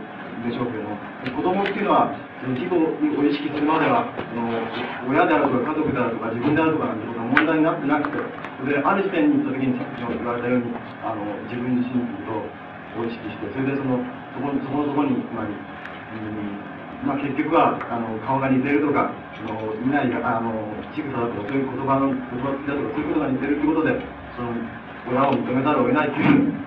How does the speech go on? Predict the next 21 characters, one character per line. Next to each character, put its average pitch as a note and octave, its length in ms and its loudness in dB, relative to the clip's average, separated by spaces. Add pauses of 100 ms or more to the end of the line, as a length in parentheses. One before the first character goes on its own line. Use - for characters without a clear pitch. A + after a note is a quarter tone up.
(120)
形 B2 160 -2
に C3 80 2
な C#3+ 80 4
っ C#3+ 80 -2
ち - 80 -4
ゃ E3 40 0
う D3+ 100 0 (640)
わ C#3 100 4
け B2 80 2
で A#2+ 120 0
し C#3+ 60 -4
ょ C3 80 2
う A#2+ 40 0
け A2 60 -2
れ G#2+ 60 -4
ど G#2+ 100 -6
も、 G2+ 60 -8 (340)
で D#4+ 80 2
も、 C#4+ 220 4 (120)
あ C3 100 -2
の、 B2 100 4